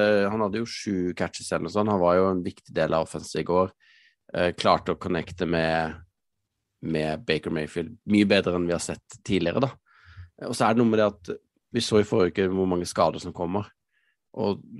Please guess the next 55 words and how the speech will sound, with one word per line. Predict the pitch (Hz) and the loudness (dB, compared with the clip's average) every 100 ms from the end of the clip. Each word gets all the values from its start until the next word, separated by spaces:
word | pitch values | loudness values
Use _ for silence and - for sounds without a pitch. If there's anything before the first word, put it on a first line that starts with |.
| 98 | -12
folk | - - 95 - | -10 -6 -6 -4
forsvinner | 98 95 87 90 | -2 0 0 0
en | 85 | -2
etter | 82 90 85 | -2 -2 0
en | 80 | 0
ut, | 80 - | -2 -4
og | 87 | -4
man | 85 87 | -2 -2
mister | 82 - 90 | -2 -4 -4
jo | 90 | -4
på | 85 90 | -4 -6
en | |
måte | - | -6
stjerner | - 95 82 85 | 0 2 2 -2
hele | 82 | -4
tiden. | - 87 98 | -4 -6 -2
Da | 92 | 0
er | 87 | 0
det | - | -2
ekstremt | - - - - 110 90 87 82 | -10 -8 -8 -8 -4 -2 -4 -6
gøy, | - 85 | -4 -4
og | - | -4
ekstra | 87 - 101 | -10 -6 -2
gøy | 92 92 | 2 2
når | 87 | 0
man | 85 | -6
får | 85 - | -8 -8
tilbake | 87 85 - 85 - _ _ - _ - | -8 -6 -4 -4 -8 _ _ -20 _ -2
en | 98 90 | 0 0
av | |
de | 87 | -2
største, | 95 82 87 87 - _ - | -4 -4 -4 -6 -10 _ 0
og | 90 | 2
at | 85 | 2
han | 85 | -4
fortsatt | - - - | -6 -8 -4
er | 82 | -2
god. | 92 101 - _ _ _ _ - | 0 0 -2 _ _ _ _ -10
At | - | -8
ikke | - 85 | -2 0
det | 80 | 2
er | |
bare | 80 80 | 2 2
sånn | 82 80 80 _ | 0 -2 -6 _
staffasje, | - - 87 82 80 95 | -6 -4 0 -2 -2 -4
men | 90 | -4
at | 85 - | -4 -4
han | 80 82 - _ _ - | -6 -6 -14 _ _ -2
har | 78 | 0
noe | 78 78 | 0 -2
å | |
komme | 82 78 78 | -4 -2 -2
da, | 82 - _ | -4 -8 _
og | - | -6
han | 82 | -6